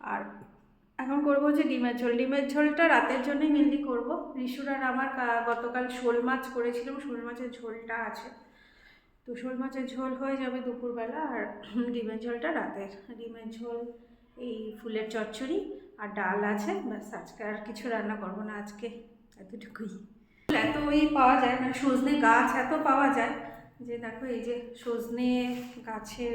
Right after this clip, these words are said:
হচ্ছে পাতা, এটা, এই পাতা আর কিন্তু শাকের মতো খেতেও বেশ ভালো লাগে। আর সজনে ফুল তো স-, মানে সজনে গাছ তো সবসময় শরীরের জন্য খুবই ভালো। তো এই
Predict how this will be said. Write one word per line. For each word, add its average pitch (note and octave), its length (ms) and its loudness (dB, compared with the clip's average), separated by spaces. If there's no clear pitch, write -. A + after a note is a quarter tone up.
হচ্ছে A3+ 340 -12
পাতা, - 260 -2
এটা, A#3+ 200 -2
এই B3 80 4
পাতা A#3+ 340 2
আর B3 80 0
কিন্তু B3+ 260 -2
শাকের B3 420 -6
মতো B3 180 0
খেতেও B3 260 -2
বেশ A#3 140 -2
ভালো E3+ 160 -10
লাগে। F#3 200 -14
আর G3+ 200 -8
সজনে A#3+ 420 -4
ফুল A#3+ 200 -2
তো A#3+ 140 -2
স-, - 240 -6
মানে A3 220 -2
সজনে A#3 360 0
গাছ A3+ 200 0
তো A#3+ 40 -8
সবসময় A#3 480 -6
শরীরের A#3+ 480 4
জন্য B3 160 4
খুবই A3 240 -6
ভালো। G#3 180 -8
তো A#3 80 -2
এই A3+ 60 -2